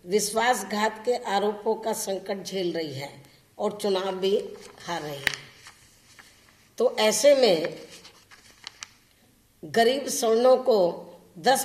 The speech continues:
प्रतिशत आरक्षण दिए जाने के संबंध में इनकी ये घोषणा लोगों को एक चुनावी छलावा ही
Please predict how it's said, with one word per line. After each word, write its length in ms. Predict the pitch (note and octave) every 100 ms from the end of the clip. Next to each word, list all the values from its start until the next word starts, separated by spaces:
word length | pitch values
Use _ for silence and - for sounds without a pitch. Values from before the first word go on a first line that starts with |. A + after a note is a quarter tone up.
| -
प्रतिशत 680 | A3 - A#3+ - B3 - B3
आरक्षण 500 | G#3 A#3 - B3 A3+
दिए 240 | G#3+ A#3
जाने 360 | F#3+ G3 G#3 A3 G#3+
के 180 | A3+ G#3 A3 - - -
संबंध 440 | - G3+ G#3+ A#3+ A#3
में 440 | F#3+ D3 - - - - -
इनकी 320 | G#3+ A#3 C4+ C4+
ये 180 | B3+
घोषणा 480 | F#3 G3+ A3+ - A#3+ G#3+
लोगों 320 | G3+ F#3+ A3+
को 160 | A#3+
एक 200 | B3 A#3+
चुनावी 460 | - G3+ G3 G#3 A#3+
छलावा 520 | G3+ G3 F#3+ F#3 G3+
ही 280 | G#3 F#3 A3